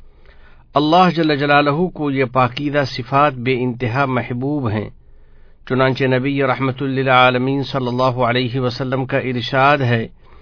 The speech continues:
"ان اللہ عز و جل حلیم حیی ستیر یحب الحیاء والستر۔"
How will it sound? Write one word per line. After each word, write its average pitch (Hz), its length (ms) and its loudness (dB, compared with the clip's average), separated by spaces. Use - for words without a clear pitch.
"ان 135 180 0
اللہ 135 420 2
عز 123 500 2
و 131 220 2
جل 127 460 -2
حلیم 135 680 0
حیی 139 580 -4
ستیر 156 800 -4
یحب 143 420 -4
الحیاء 147 840 4
والستر۔" 139 720 -4